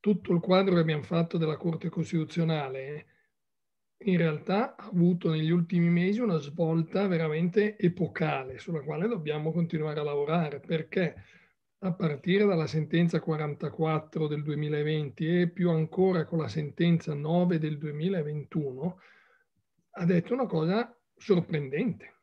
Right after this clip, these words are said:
che non ci aspettavamo, <laughs> e cioè che tutto il ragionamento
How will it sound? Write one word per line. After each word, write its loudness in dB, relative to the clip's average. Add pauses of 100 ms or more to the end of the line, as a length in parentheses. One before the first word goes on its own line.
(160)
che -6 (640)
non 2
ci -2
aspettavamo, -4
<laughs> -6
e 0
cioè 4
che 0
tutto -4
il 0
ragionamento 0